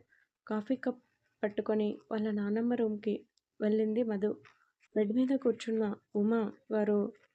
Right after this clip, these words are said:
చేతిలో ఉన్న ఆల్బమ్ చూసి కంట్లో తడి తెచ్చుకొని బాధపడ్డారు. "నానమ్మ," అంటూ లోపలికి వచ్చిన మధు పిలుపు వినగానే ఉమా ఆ ఫోటో ఆల్బమ్ పక్కన పెట్టి, "మధు, నువ్వు తెచ్చావా కాఫీ? నేనే వద్దను,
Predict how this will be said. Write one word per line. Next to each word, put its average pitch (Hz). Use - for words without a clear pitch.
చేతిలో 240
ఉన్న 240
ఆల్బమ్ 208
చూసి 214
కంట్లో 214
తడి 226
తెచ్చుకొని 220
బాధపడ్డారు. 208
"నానమ్మ," 226
అంటూ 214
లోపలికి 233
వచ్చిన 220
మధు 202
పిలుపు 233
వినగానే 214
ఉమా 220
ఆ 208
ఫోటో 214
ఆల్బమ్ 220
పక్కన 220
పెట్టి, 220
"మధు, 220
నువ్వు 233
తెచ్చావా 226
కాఫీ? 208
నేనే 226
వద్దను, 233